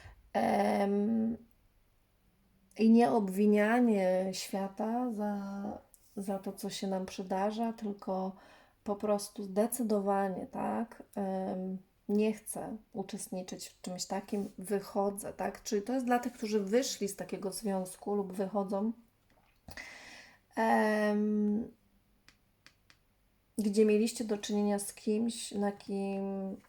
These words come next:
no, kto nie zachowywał się okej, kto zdradzał, kto kłamał może lub kto miał, em,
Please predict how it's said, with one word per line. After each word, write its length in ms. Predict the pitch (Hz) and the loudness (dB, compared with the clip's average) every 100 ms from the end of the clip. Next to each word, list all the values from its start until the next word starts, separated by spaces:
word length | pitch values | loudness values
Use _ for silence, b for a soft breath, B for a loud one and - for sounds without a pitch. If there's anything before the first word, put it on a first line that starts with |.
| _ | _
no, 200 | 196 190 | -6 -6
kto 500 | 196 - 214 214 208 | -6 -2 0 2 0
nie 160 | 208 208 | 0 0
zachowywał 640 | 202 202 202 214 202 190 | -2 -6 -4 -2 -2 -2
się 180 | - 202 | -4 -8
okej, 480 | 208 - 196 202 226 | -8 -8 -8 -8 -10
kto 180 | - | -12
zdradzał, 760 | 190 190 196 190 196 - - - | -6 2 4 2 0 -4 -6 -8
kto 540 | - - 185 180 185 185 | -14 -6 -2 -2 -2 -4
kłamał 720 | 185 180 190 202 185 185 185 185 B B - | -2 0 0 0 0 0 -2 -6 B B -8
może 760 | 208 190 196 196 196 202 202 190 | -2 -2 -2 -2 -2 -2 -2 -4
lub 180 | 190 | -6
kto 280 | - - - | -10 -10 -6
miał, 540 | 185 185 180 180 180 - - | -4 -2 -2 -4 -6 -10 -8
em, 720 | 196 190 185 196 180 180 208 | -6 -4 -4 -4 -6 -4 -6